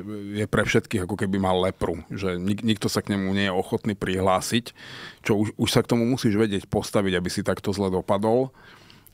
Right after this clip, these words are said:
alebo že ne-, nebol schopný teda aspoň tú jednu stranu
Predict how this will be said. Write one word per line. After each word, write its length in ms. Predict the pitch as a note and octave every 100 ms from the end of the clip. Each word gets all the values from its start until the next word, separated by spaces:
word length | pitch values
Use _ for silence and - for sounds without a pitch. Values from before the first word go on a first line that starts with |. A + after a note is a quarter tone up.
| -
alebo 320 | - G2 G2+ G2+
že 240 | G#2 G#2
ne-, 160 | G#2+ G#2+
nebol 240 | A2+ G#2+
schopný 320 | - - A2+
teda 320 | G2+ G#2 G2
aspoň 260 | F2+ - G#2+ -
tú 80 |
jednu 320 | G2+ A2 A2 F#2
stranu 400 | - F2+ F2 E2